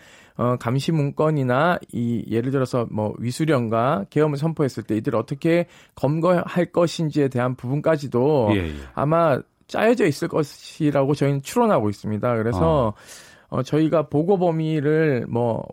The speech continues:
Speaker 1: 청와대까지 볼 건지, 박근혜
Speaker 2: 예.
Speaker 1: 대통령까지 볼 건지, 아니면
Speaker 2: 어.
Speaker 1: 당시 권한 대행이었던 한교안 총리까지 볼 건지, 아니면
Speaker 2: 네.
Speaker 1: 김관진 안보실장까지 볼 건지를 지금 좀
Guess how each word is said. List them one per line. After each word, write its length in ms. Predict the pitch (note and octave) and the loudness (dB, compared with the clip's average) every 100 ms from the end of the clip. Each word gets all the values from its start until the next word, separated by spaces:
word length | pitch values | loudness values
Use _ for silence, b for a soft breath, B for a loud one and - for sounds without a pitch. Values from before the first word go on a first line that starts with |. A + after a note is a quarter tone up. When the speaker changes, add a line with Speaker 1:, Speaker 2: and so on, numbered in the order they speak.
| - - _ _ _ | -18 -20 _ _ _
Speaker 1:
청와대까지 600 | - F3+ F#3+ G3+ F#3 D3 | -4 0 2 2 0 0
볼 160 | A2+ G#2+ | -2 0
건지, 460 | C3+ C3 A#2 G#2 B2 | 0 0 -2 -4 -4
박근혜 280 | G2+ G#2 E3 | 0 2 4
Speaker 2:
예. 40 | |
Speaker 1:
대통령까지 580 | B2+ - D3 C#3 B2+ A2 | 2 0 -2 0 -2 -2
볼 140 | G#2+ | -4
건지, 540 | G#2 D#3 D#3 C3+ C#3+ G#2+ | 0 2 4 4 2 2
아니면 360 | G#2 F2+ C#3 C3 | 2 2 2 0
Speaker 2:
어. 40 | B B | B B
Speaker 1:
당시 440 | - A#2+ C3 D#3 C#3 | -4 -2 0 0 0
권한 320 | - D3+ E3 | 2 2 4
대행이었던 720 | C#3 C3 C3 A2+ - C#3 D#3 | 2 2 2 0 0 0 0
한교안 640 | E3+ F3 E3+ G3 F3+ E3 C#3+ | 0 -2 0 2 2 0 -2
총리까지 420 | E3+ D3 C#3+ A#2+ | -4 -2 -2 0
볼 140 | A2+ | -2
건지, 420 | G#2 C#3 D3 B2+ G#2 | 0 2 2 2 0
아니면 420 | G#2+ B2+ D#3 F#3 | 0 0 2 0
Speaker 2:
네. 40 | G3 B B B - | -2 B B B -4
Speaker 1:
김관진 500 | C3+ E3 E3+ F#3 D#3+ | 2 2 2 0 0
안보실장까지 720 | B2 D3 D#3+ - D#3+ C3+ - | 0 0 -2 -2 0 -2 -2
볼 140 | A2+ | -2
건지를 580 | C#3+ C#3+ B2 B2+ D#3 A#2 | 0 0 0 0 0 0
지금 380 | - B2 C3+ A#2+ | -4 -4 -4 -2
좀 380 | C3 B2 A2 | -4 -4 -6